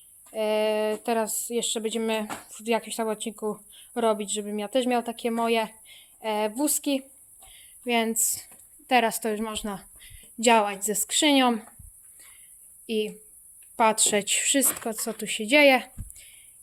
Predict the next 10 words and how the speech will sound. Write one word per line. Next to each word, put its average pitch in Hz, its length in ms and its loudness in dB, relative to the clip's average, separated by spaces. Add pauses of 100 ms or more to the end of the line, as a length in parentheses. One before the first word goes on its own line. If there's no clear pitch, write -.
(100)
I 240 100 -4
już 226 120 0
można 220 280 -4
żurawem 214 400 -2
podjeżdżać 214 640 0
i 190 200 -10 (300)
brać, 202 560 -4 (600)
e, 190 460 -6
wyciągać 208 840 -4
skrzynię 254 640 0